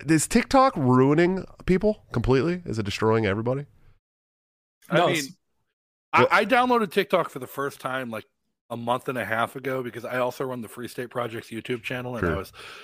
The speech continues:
Speaker 2: bored, and somebody sent me a video. I'm like, "This would be great content. Where'd you get it?" They're like, "TikTok." I'm like, "Fuck, I gotta download TikTok now."
Speaker 1: <laughs>
Speaker 2: And so I just downloaded TikTok to steal content from TikTok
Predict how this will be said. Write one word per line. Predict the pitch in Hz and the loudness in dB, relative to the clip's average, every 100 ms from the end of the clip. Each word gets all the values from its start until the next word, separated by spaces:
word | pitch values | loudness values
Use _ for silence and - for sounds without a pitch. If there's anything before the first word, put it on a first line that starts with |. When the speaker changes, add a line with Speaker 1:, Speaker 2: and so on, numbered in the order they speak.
| - _ | -20 _
Speaker 2:
bored, | 113 127 139 139 | -2 2 4 4
and | 123 | 2
somebody | - 165 175 | 2 2 2
sent | - 170 | 2 0
me | 156 | 2
a | 139 | 2
video. | 117 151 151 | 2 2 2
I'm | 123 | 2
like, | 120 | 0
"This | 123 165 | -2 -4
would | |
be | - | -4
great | 117 123 120 | -4 -2 -4
content. | - 160 139 110 | 0 0 0 -4
Where'd | 120 127 | -2 -2
you | 123 | 0
get | 123 147 | 2 2
it?" | 104 | 0
They're | 117 | -2
like, | 107 | -2
"TikTok." | - - - 98 - | -2 0 -2 -4 -8
I'm | |
like, | 101 | -16
"Fuck, | - - 117 95 - | -16 -2 0 0 -8
I | 127 | -8
gotta | 117 | -6
download | 113 113 104 | -8 -8 -8
TikTok | - 147 95 90 - | -8 -8 -8 -12 -2
now." | |
Speaker 1:
<laughs> | 95 156 127 92 - 110 | 4 4 4 0 -6 0
Speaker 2:
And | 143 143 | 0 2
so | 180 | 2
I | 175 | 2
just | 180 135 | 0 0
downloaded | 170 185 190 170 | 0 2 0 0
TikTok | - 175 170 143 | -4 -2 -2 -2
to | 123 | -6
steal | - - 139 | -10 -4 -4
content | 131 139 139 135 127 113 | -4 -4 -4 -4 -10 -10
from | - 107 | -12 -8
TikTok | - 127 - 107 101 | -6 -4 -4 -6 -8